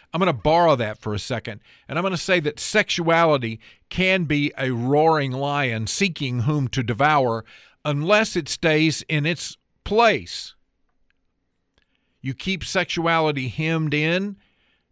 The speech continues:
to marriage, and it's an incredibly beautiful, beneficial thing to health and well-being. When it gets out, it's destructive. So what about social support?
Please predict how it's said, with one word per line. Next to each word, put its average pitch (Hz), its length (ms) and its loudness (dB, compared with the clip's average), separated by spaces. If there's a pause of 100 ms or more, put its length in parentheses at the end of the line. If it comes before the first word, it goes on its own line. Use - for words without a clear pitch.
to 135 100 0
marriage, 156 720 0 (220)
and 147 120 -2
it's 143 180 -6
an 131 100 -4
incredibly 175 1000 0 (460)
beautiful, 175 840 0 (160)
beneficial 175 1000 0 (100)
thing 127 640 -4
to 143 140 0
health 170 560 0
and 135 220 -4
well-being. 139 600 0 (280)
When 135 160 -2
it 147 120 -6
gets 151 280 -2
out, 190 400 4 (100)
it's - 220 -8
destructive. - 720 -4 (2250)
So 156 400 0 (160)
what 165 140 0
about 170 240 2
social 185 440 -2
support? - 560 -4